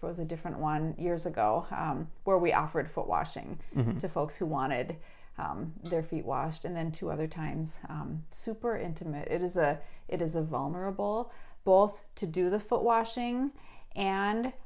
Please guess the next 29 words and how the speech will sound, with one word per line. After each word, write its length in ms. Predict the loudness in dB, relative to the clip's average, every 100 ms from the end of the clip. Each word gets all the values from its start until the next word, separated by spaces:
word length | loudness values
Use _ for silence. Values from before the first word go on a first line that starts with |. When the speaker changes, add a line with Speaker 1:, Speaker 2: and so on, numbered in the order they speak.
| -10 -4
Speaker 1:
to 140 | 0
allow 280 | 2 2 4
your 160 | 2 0
feet 260 | -4 -6
to 100 | -6
be 120 | -4
washed. 460 | -2 -2 -4 -6 -6 6
Speaker 2:
Mm-hmm. 140 | 8
Speaker 1:
Both, 460 | 8 6 4 -4 -10 -8 -8 -6 -2 6
both 240 | 6 6
the 60 | 4
washer 500 | 6 4 2 0 -2
and 160 | 0
the 60 | 0
washee. 600 | 0 0 0 -2 6 6 8
<laughs> 40 | 8
Speaker 2:
<laughs> 560 | 10 12 12 12 10 8 12
Yeah. 240 | 12 12
Speaker 1:
It's 180 | 12 10
vulnerable 440 | 10 8 8 6 6
for 140 | 4
both 280 | 2 2 2
of 140 | 0
you, 120 | 6 10
Speaker 2:
Yeah. 160 | 10
Speaker 1:
and 120 | 10
it's 220 | 2 0 0
really 300 | 2 4 6
a, 200 | 6